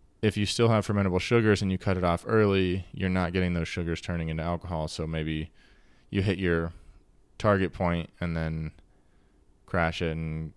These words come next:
get your yeast out of there, and you end up with what you're looking for. Or if you still have fermentable sugars and,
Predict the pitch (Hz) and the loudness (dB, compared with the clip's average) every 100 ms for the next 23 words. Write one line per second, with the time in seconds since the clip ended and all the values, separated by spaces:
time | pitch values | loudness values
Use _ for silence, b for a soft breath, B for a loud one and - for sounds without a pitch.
0 | - 78 82 82 80 - 80 78 80 80 | -8 -6 -4 -6 -6 -4 -4 -2 -2 -2
1 | 80 80 80 71 87 82 78 82 78 - | -4 -4 -6 -6 -6 -4 -4 -6 -6 -12
2 | - b b b _ _ _ - 87 92 | -20 b b b _ _ _ -2 0 2
3 | 110 107 - 90 85 90 104 95 90 87 | 2 2 0 0 0 0 -4 0 2 2
4 | 85 - - 90 87 - 95 104 101 98 | 0 -6 -6 -4 -4 -2 0 0 0 0
5 | 92 87 - 92 85 87 85 82 80 | 0 0 0 0 2 0 0 -4 -6